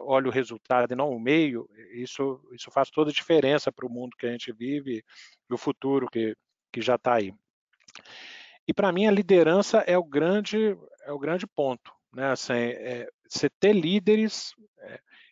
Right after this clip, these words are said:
que entendam o momento e que saibam liderar,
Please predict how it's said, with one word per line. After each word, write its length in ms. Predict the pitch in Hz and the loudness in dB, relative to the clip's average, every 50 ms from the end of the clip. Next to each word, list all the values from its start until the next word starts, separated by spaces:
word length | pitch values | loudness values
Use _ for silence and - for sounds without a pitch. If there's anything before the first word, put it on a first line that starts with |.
| _ _ _ | _ _ _
que 220 | - 151 160 170 175 170 | -2 0 0 0 -2 -6
entendam 560 | 156 - _ _ 151 156 180 202 214 196 196 | -10 -10 _ _ 0 0 2 0 0 0 -2
o 40 | 180 | -2
momento 640 | 156 143 131 127 123 127 143 170 185 - - 196 196 - | -2 -2 -2 -2 -4 -4 -4 -6 -6 -8 -8 -10 -10 -8
e 100 | 156 147 | -10 -12
que 140 | - - 170 | -6 -6 -6
saibam 460 | - - - 139 143 160 165 170 170 | -4 0 0 2 2 2 0 0 0
liderar, 600 | 165 170 165 160 160 151 131 131 131 139 151 165 | 0 0 2 2 2 2 4 2 0 0 -2 -4